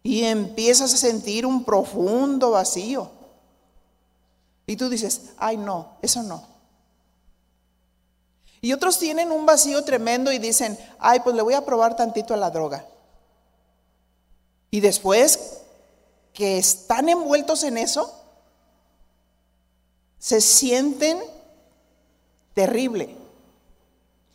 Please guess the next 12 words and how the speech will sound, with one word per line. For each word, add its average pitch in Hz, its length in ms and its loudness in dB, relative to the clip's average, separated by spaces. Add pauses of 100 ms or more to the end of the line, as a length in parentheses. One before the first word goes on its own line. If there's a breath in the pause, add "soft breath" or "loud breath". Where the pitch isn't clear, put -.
(140)
Se 277 180 -2
sienten 302 720 2
fuera 262 300 0
de 254 100 2
lugar. 214 420 -2 (1900)
Se 233 240 4
sienten 311 960 2 (300)
destruidos. 202 920 -2 (1500 soft breath)
Y 208 120 4
así 269 300 4
podemos 285 500 2
mencionar 214 840 -2